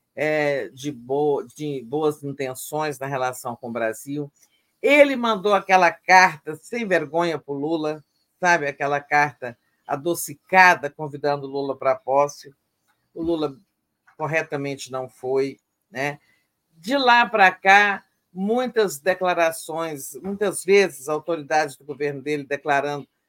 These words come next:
"Não, as relações com o Brasil são muito importantes", et cetera, et cetera, et cetera, né? Todo mundo sabe que são economias complementares, interdependentes, mas que a da, a economia da Argentina precisa muito mais da economia brasileira,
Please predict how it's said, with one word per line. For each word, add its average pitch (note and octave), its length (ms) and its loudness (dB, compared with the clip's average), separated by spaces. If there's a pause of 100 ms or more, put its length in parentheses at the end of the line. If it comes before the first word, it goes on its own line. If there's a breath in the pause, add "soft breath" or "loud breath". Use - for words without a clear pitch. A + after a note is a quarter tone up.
(180)
"Não, G3 600 0
as D3+ 200 -6
relações D#3+ 480 -4
com - 80 -20
o D3+ 40 -14
Brasil D#3 400 -2
são D#3 240 -8
muito D3+ 220 -14
importantes", F3 1000 -4 (400)
et C#3 120 -10
cetera, D#3 420 -6
et A#2+ 60 -18
cetera, C#3 380 -4
et B2 80 -18
cetera, D3 400 -6 (340)
né? D3+ 240 -10 (420)
Todo A3 220 -4
mundo F#3+ 200 -2
sabe F3+ 380 6
que E3 60 -18
são F3+ 240 -2
economias E3 920 -2
complementares, E3 1160 2 (340)
interdependentes, E3 1400 -2 (260)
mas F3 320 2
que E3 100 -2
a D#3+ 80 2
da, D3 320 4
a D3+ 100 4
economia D#3 560 0
da E3+ 120 0
Argentina D3 580 -8
precisa D3 460 -8
muito F3+ 460 -4
mais C#3+ 280 -2
da C#3 100 -6
economia C3 480 -6
brasileira, B2+ 640 -6